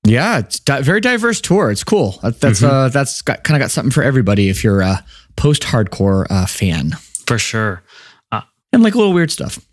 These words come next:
Speaker 2: Little weird stuff. Speaking of some weird stuff, little B T Bam going out with Thank You Scientist and Rivers of Nile playing Parallax two in full for the
Speaker 1: Mm.
Speaker 2: anniversary of the record.
Speaker 1: Okay,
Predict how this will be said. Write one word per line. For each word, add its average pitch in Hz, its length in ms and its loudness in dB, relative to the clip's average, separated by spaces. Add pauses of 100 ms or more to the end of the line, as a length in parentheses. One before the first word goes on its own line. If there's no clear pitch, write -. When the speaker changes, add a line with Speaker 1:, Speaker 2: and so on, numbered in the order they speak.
(260)
Speaker 2:
Little 160 160 0
weird 95 200 -2
stuff. - 420 -12 (600)
Speaking 143 240 0
of 110 60 -4
some 101 160 -8
weird 131 280 -4
stuff, - 500 -14
little 113 360 -2
B 120 240 -2
T 127 160 -4
Bam 110 420 -4 (420)
going 117 240 0
out 113 140 -2
with 110 80 -8
Thank 110 320 -6
You 107 40 -6
Scientist 113 600 -4
and 107 100 -2
Rivers 107 260 -2
of 101 60 -8
Nile 101 300 -4
playing 98 300 -6
Parallax 107 580 -4
two 113 400 -4 (120)
in 170 320 -2
full 101 400 -2
for 95 160 6
the 104 120 4
Speaker 1:
Mm. 92 40 4
Speaker 2:
anniversary 92 380 0
of 92 40 -4
the 92 80 -4
record. 101 360 -4 (520)
Speaker 1:
Okay, 123 340 0